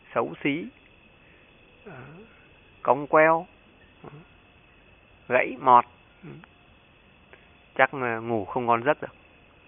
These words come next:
À, ngủ không ngon giấc thì thức dậy với khuôn mặt phờ phạc thì cũng không thể nào duy trì sắc đẹp để cho lâu bền được.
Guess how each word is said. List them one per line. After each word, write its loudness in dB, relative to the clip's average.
À, -2
ngủ -4
không -6
ngon 2
giấc 4
thì -8
thức -8
dậy 4
với -6
khuôn -4
mặt 0
phờ 8
phạc 6
thì -18
cũng -16
không -2
thể -4
nào -2
duy 0
trì -4
sắc 0
đẹp 2
để -6
cho -4
lâu 4
bền -2
được. -16